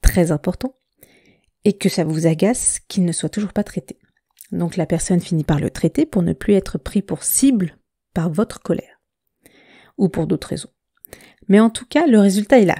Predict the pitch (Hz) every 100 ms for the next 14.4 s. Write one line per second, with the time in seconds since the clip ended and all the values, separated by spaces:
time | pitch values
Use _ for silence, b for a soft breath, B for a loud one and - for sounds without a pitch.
0 | - - 175 - 175 175 202 269 - _
1 | 214 - - - - _ _ _ _ _
2 | _ _ _ _ _ b b b b b
3 | b b _ _ _ _ _ _ 240 254
4 | 254 359 359 240 - 180 262 _ _ _
5 | _ _ - - 185 170 165 - 277 254
6 | 226 196 202 175 - 170 226 196 170 175
7 | 156 170 269 220 175 156 170 180 185 -
8 | 165 170 160 156 - 175 147 165 185 -
9 | 262 302 B B B _ 285 302 254 202
10 | 202 180 170 240 - - 330 320 - 202
11 | - - - _ _ _ _ - 240 -
12 | 202 185 185 - - 165 165 233 - -
13 | 175 175 165 165 185 - 185 - 233 226
14 | 196 175 -